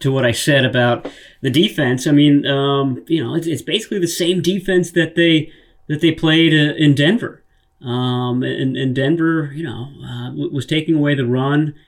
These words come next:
Um, I know that the championship game, the, the Rams were stuffing, uh, you know, uh, as many guys in the box as they could. Er-, Eric Weddle was essentially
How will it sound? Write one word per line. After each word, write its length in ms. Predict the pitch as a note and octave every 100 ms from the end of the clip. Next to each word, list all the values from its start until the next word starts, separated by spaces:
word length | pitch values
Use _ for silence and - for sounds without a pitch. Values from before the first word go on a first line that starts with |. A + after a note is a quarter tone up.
| _ _ -
Um, 560 | G#2+ G#2+ A2 G#2+ G#2 -
I 80 | A2+
know 180 | A#2 A#2+
that 220 | A#2 A#2+
the 80 | A#2
championship 640 | - B2+ C3 C3 D3 -
game, 380 | C3 C3 C#3+ A#2+
the, 220 | A#2 A#2
the 140 | B2
Rams 380 | G#2+ G#2+ B2 A#2+
were 100 | A2+
stuffing, 720 | - - B2+ B2 C3 B2 A#2 - _ _ _
uh, 800 | A2 G#2+ A2+ A2+ A#2 A#2 A2+ A#2 G2+
you 140 | C3
know, 380 | A2 G#2+ B2 C3
uh, 220 | A2+ A2+
as 200 | G#2+ B2+
many 180 | C3+ D3
guys 320 | C#3+ C3+ C#3
in 100 | B2+
the 80 | B2+
box 380 | A2+ A#2+ C3+ -
as 140 | A#2
they 100 | G#2+
could. 340 | A2 B2 D#3+ G2
Er-, 200 | G2 A2+
Eric 260 | - A#2+ A#2
Weddle 380 | A2 A#2 D3 A#2
was 200 | A2+ A2
essentially 640 | A2 B2+ A#2+ B2 A#2 A#2